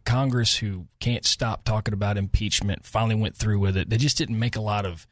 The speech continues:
smart strategy decisions moving into twenty twenty. But then finally, all of a sudden, I don't know if, you know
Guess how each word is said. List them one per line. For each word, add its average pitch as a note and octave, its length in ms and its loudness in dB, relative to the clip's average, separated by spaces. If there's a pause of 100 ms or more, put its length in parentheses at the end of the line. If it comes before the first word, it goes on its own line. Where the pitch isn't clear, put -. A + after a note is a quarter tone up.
(440)
smart A#2+ 560 0
strategy A2 760 0
decisions G2 640 0
moving G2+ 320 0
into F#2 160 -2
twenty F#2 280 2
twenty. F#2+ 440 0 (520)
But G#2+ 100 0
then G#2+ 120 2
finally, C3 520 2
all G#2+ 160 2
of G2 80 -4
a G2 40 -6
sudden, G2 480 -2 (640)
I G2+ 60 -2
don't A2 140 2
know G2+ 100 2
if, - 160 -10 (140)
you G2 60 -12
know D2 100 -14